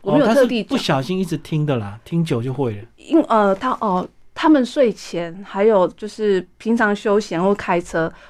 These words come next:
Speaker 1: 我都会，我，其实我会很挑，挑那个 podcast 给他们听，
Speaker 2: 嗯，嗯，嗯。
Speaker 1: 训练他们的听觉，所以他们也会去讲故事跟叙述。
Speaker 2: 你是有挑适合小朋友听的吗？
Speaker 1: 对，对，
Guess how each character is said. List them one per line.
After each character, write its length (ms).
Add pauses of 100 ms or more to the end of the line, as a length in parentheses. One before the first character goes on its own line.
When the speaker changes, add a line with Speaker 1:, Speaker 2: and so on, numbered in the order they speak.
Speaker 1:
我 80
都 100
会， 280
我， 100
其 160
实 80
我 140
会 80
很 220
挑， 320
挑 320
那 120
个 160
podcast 540
给 80
他 140
们 100
听， 160
Speaker 2:
嗯， 80
嗯， 320
嗯。 100 (100)
Speaker 1:
训 220
练 220
他 160
们 220
的 260
听 320
觉， 340 (280)
所 120
以 60
他 140
们 120
也 120
会 180
去 180
讲 280
故 160
事 360 (160)
跟 220
叙 240
述。 380
Speaker 2:
你 120
是 140
有 100
挑 280
适 320
合 120
小 160
朋 140
友 80
听 220
的 80
吗？ 180
Speaker 1:
对， 400
对， 240